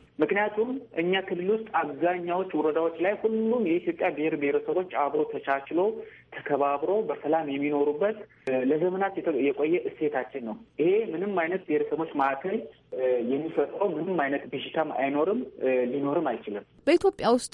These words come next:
Speaker 2: የተቃውሞ እንቅስቃሴ ሲካሄድ በተለያዩ አካባቢዎች የድንበርና የብሔር መልክ ያላቸው ግጭቶች ይፈጠራሉ።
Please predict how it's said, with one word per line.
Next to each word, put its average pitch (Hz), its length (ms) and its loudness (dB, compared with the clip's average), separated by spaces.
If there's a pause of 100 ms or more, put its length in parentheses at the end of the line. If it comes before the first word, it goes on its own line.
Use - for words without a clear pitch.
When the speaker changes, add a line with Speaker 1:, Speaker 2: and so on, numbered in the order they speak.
Speaker 2:
የተቃውሞ 170 420 4
እንቅስቃሴ 170 560 0 (280)
ሲካሄድ 226 580 2
በተለያዩ 214 580 4
አካባቢዎች 208 720 0
የድንበርና 165 680 2 (220)
የብሔር 202 440 4 (100)
መልክ 175 340 0
ያላቸው 156 540 -2
ግጭቶች - 460 -6
ይፈጠራሉ። 165 560 -2